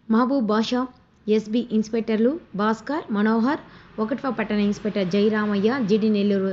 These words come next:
ఇన్ఛార్జ్ ఇన్స్‌పెక్టర్ శ్రీనివాసంతి, రిజర్వ్ ఇన్స్టేట్లు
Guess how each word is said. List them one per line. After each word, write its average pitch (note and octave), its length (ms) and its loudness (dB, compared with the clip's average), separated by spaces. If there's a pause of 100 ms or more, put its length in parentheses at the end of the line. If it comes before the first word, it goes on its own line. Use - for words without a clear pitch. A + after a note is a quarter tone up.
(160)
ఇన్ఛార్జ్ A3+ 520 -2
ఇన్స్‌పెక్టర్ G3+ 580 -4 (840)
శ్రీనివాసంతి, A#3 840 2 (720)
రిజర్వ్ B3 440 4
ఇన్స్టేట్లు A3+ 640 0